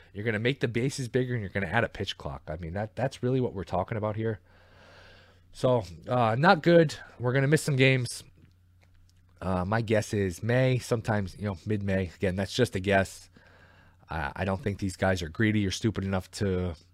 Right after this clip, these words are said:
it, it's one thing to fight over some of the money. It's another thing to fight to the point where you lose all the money.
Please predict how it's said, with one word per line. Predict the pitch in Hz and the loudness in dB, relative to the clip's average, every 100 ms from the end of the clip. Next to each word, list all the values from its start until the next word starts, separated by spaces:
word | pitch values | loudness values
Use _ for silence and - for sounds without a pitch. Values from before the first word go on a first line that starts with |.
| - - | -20 -8
it, | 95 107 | -6 -4
it's | 131 - | -4 2
one | 190 185 | 4 4
thing | 185 139 | 4 2
to | |
fight | - 139 | 4 6
over | 135 113 | 6 4
some | - 135 | 2 2
of | 131 | 2
the | 135 | 2
money. | 131 135 123 - - - - _ | 2 0 -2 -8 -20 -20 -20 _
It's | 98 107 | -6 -2
another | 117 131 127 | 0 2 2
thing | 147 113 | 0 0
to | |
fight | - 123 120 | 2 2 2
to | 110 | -2
the | 107 | -2
point | 123 92 | -4 0
where | 101 | 2
you | 92 | 2
lose | 104 110 | 4 4
all | 104 98 | 6 4
the | 82 | 2
money. | 80 73 71 | -2 -6 -10